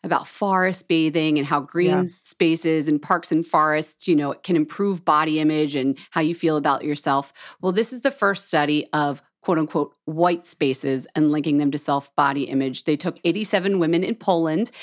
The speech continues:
Speaker 1: in small groups. They did, you know, a psychology test before and after.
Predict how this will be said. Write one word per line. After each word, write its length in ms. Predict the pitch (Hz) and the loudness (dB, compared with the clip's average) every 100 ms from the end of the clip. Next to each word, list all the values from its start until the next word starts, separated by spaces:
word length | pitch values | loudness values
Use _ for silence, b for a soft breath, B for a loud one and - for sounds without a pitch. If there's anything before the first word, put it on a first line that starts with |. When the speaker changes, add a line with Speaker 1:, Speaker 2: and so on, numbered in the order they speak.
| B B | B B
Speaker 1:
in 140 | 185 185 | -2 -2
small 460 | - 185 165 196 | -4 0 2 2
groups. 500 | 202 180 170 175 - B B B | 2 0 0 -2 -12 B B B
They 80 | 170 | -4
did, 320 | 156 180 170 | -2 -2 -2
you 100 | 175 | -2
know, 300 | 170 151 151 - | -2 0 -4 -4
a 60 | 170 | -6
psychology 920 | 170 160 170 165 185 202 190 190 - - | -4 -2 0 0 0 -2 -2 -4 -8 -2
test 300 | 202 190 - | -2 -2 -6
before 480 | 202 208 190 208 | -4 0 2 2
and 260 | 240 226 - | 0 -4 0
after. 540 | 170 156 - 156 151 | 2 2 0 0 0